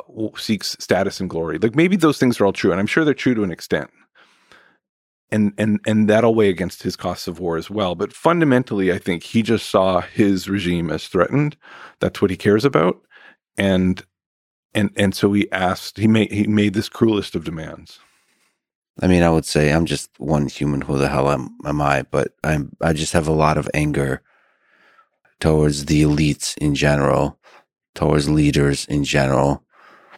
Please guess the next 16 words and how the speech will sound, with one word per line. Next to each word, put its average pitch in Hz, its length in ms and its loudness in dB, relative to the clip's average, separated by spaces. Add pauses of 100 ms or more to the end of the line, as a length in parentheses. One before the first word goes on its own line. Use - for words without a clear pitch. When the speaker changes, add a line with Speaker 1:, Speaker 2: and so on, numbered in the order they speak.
(140)
Speaker 2:
that 73 180 -2
fail 80 380 0
the - 120 -2
people. - 680 -2 (580)
I 85 120 0
would 85 440 0 (160)
love 85 880 2 (800)
to - 100 2
hear 71 720 2 (180)
and 78 120 -2
to - 100 0
celebrate - 880 -2 (880)
the 73 100 -2
beautiful 80 720 2
Russian 73 440 0
people, - 680 -10